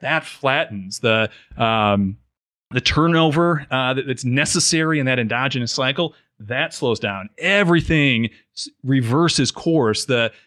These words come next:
the additional interest income that was there, that gets taken away, and then it's, it's game over. You, you know, we're in, we're in recession at that point. So it's really the Fed bringing the interest rate back down to zero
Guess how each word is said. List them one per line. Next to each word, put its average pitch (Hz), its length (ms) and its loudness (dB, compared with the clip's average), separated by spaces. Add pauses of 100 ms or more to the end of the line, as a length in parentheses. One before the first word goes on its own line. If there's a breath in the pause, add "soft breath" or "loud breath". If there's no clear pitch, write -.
(120 soft breath)
the 131 140 0
additional 139 400 0
interest 127 300 0
income 160 360 0
that 160 100 0
was 151 140 0
there, 170 300 0 (240 soft breath)
that 147 300 -4
gets 139 180 -4
taken 131 300 0
away, 113 460 2 (240 soft breath)
and 180 100 -6
then 220 80 -2
it's, 175 180 -6
it's 165 140 -12
game 156 240 0
over. 120 340 -2
You, 127 180 -2
you 143 100 2
know, 127 60 0
we're 151 220 2
in, 156 460 2
we're 143 180 2
in 160 160 2
recession 131 500 0
at 90 160 -12
that 113 180 -18
point. 95 280 -14
So 123 100 -8
it's 117 120 -10
really 135 560 0 (400 soft breath)
the 123 100 -2
Fed 139 340 2
bringing 156 300 2
the 135 80 2
interest 135 280 -2
rate 113 160 0
back 110 180 -2
down 101 280 -2
to 95 120 -10
zero 110 680 0